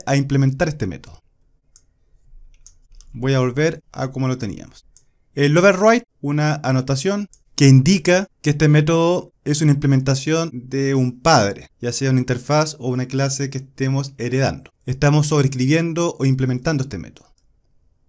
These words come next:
Vamos a guardar y ahora que mi servicio implementa la interfaz, podemos inyectar a través del tipo genérico. Nos vamos al controlador y en vez de la clase concreta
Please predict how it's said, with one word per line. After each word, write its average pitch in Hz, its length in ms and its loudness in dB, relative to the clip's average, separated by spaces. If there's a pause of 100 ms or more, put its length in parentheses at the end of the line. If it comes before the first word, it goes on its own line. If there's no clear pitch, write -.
Vamos 120 240 -4
a 131 40 -2
guardar 151 580 0
y 135 160 2
ahora 170 340 6 (220)
que 139 120 0
mi 135 100 4
servicio 147 440 2
implementa 156 460 2
la 175 40 0
interfaz, 175 500 -2 (440)
podemos 156 540 2
inyectar 139 560 0
a 135 160 -2
través 139 260 0
del 135 220 -2
tipo 143 220 -4
genérico. 135 460 -6 (840)
Nos 113 120 -12
vamos 131 360 -2
al 117 380 -6 (100)
controlador 120 800 -2 (280)
y 123 160 0
en 123 220 2
vez 202 360 2 (580)
de 135 180 -6
la 139 120 0
clase 147 280 -2
concreta 160 640 -4